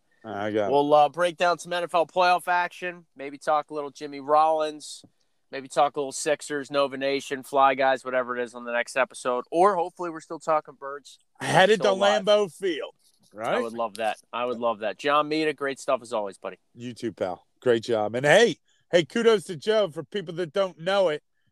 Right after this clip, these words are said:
Speaker 1: he got to call the Winter Classic. We didn't even talk about it, but maybe we'll save that, what your experience was, for next episode.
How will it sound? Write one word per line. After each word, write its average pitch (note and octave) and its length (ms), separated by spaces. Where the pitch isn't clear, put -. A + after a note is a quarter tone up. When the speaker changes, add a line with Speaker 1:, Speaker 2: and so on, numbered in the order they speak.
Speaker 1:
he D3 80
got D#3+ 220
to D3 80
call D#3+ 240
the D3 80
Winter D3+ 260
Classic. D#3 560
We B2 140
didn't B2+ 200
even A2+ 240
talk G#2 300
about F2 240
it, - 100
but A#2+ 120
maybe A#2+ 220
we'll A#2 120
save A#2 280
that, A2 220
what G#2+ 180
your G2+ 140
experience G#2 480
was, G#2 200
for G2+ 120
next F#2 280
episode. - 480